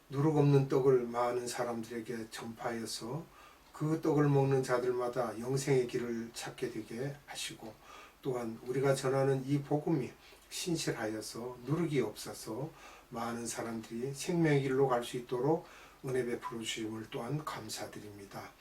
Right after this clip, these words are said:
하나님, 누룩이 있는 떡이 아니라 누룩 없는 떡을 우리가 먹고 그 떡을 전파하는 자들 되게 하시고, 우리의 모든 삶터 가운데서도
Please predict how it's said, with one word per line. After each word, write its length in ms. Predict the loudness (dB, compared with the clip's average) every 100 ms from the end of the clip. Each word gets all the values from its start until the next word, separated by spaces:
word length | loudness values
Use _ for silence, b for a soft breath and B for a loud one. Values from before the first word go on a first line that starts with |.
| B B B
하나님, 540 | -8 -6 -4 -4 -6 -4
누룩이 300 | 0 0 -2
있는 340 | -6 -4 -4
떡이 260 | -4 -6 -4
아니라 480 | -6 -8 -8 -8 -8 B B -6
누룩 300 | 0 0 0
없는 320 | -2 -2 0
떡을 280 | 0 2 2
우리가 340 | 2 0 2
먹고 500 | 6 6 4 -6 -6 B B -18
그 220 | -6 -6
떡을 280 | -4 -4 -4
전파하는 520 | -6 -6 -6 -6 -6
자들 320 | -6 -8 -6 -8
되게 260 | -8 -6
하시고, 540 | -6 -6 -10 -8 -8 -8 B B B -6
우리의 280 | 4 6
모든 420 | 8 6 6 6 4
삶터 480 | 4 2 4 2
가운데서도 1000 | 2 -4 -8 -12 -12 -12 -6 -2 -2 -2